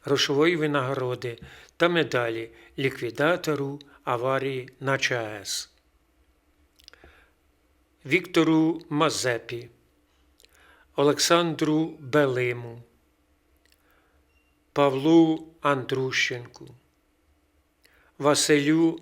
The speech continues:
Реці, Михайлу та Анатолію Васильківському, Тарасу Курінному, Єгору Гурінову.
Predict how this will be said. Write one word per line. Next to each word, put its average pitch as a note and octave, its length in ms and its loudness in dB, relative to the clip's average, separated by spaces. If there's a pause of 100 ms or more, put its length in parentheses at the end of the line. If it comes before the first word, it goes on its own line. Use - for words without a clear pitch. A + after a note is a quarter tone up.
Реці, B2 840 -2 (1160)
Михайлу E3 760 2
та D#3+ 140 -4
Анатолію C#3 920 -2 (280)
Васильківському, A#2+ 1120 -4 (1200)
Тарасу D3+ 760 2
Курінному, A#2 840 -2 (960)
Єгору C#3 880 -2 (320)
Гурінову. A#2+ 800 -2